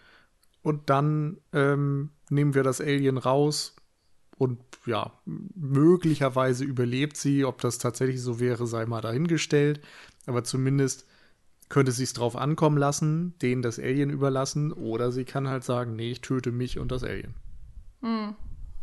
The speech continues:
Speaker 1: Und das ist ja
Speaker 2: Ja.
Speaker 1: eine Wahl. Das ist
Speaker 2: Ja,
Speaker 1: vielleicht eine
Speaker 2: okay.
Speaker 1: Scheißwahl. <laughs> Aber es ist eine. <laughs>
Speaker 2: Ja, nee, das stimmt schon. Ähm,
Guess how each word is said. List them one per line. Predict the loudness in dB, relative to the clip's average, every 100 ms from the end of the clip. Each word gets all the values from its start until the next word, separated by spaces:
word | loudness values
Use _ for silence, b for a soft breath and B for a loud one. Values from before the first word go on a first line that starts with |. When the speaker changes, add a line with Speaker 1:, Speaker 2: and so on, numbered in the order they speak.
| -6
Speaker 1:
Und | -4
das | -2
ist | 0
ja | 2
Speaker 2:
Ja. | 2
Speaker 1:
eine | 2
Wahl. | -2 -2
Das | -4 -6
ist | -4
Speaker 2:
Ja, |
Speaker 1:
vielleicht | 0 0 0
eine |
Speaker 2:
okay. | 0
Speaker 1:
Scheißwahl. | 2 2 2 4 4 4 2 0 B B B B 2
<laughs> | 4 2 0 -4 -4 -6
Aber | -2 2 4
es | 4 2
ist | 0
eine. | -2 -6 -8
<laughs> | -8 0 0 4 0 B B B -18 -4
Speaker 2:
Ja, | -2 -2 -6 _ _
nee, | 2 4
das | 2 -2
stimmt | -2 -2
schon. | -2 -6 -8 -12 _ -20 -2
Ähm, | 2 2 2 0 -2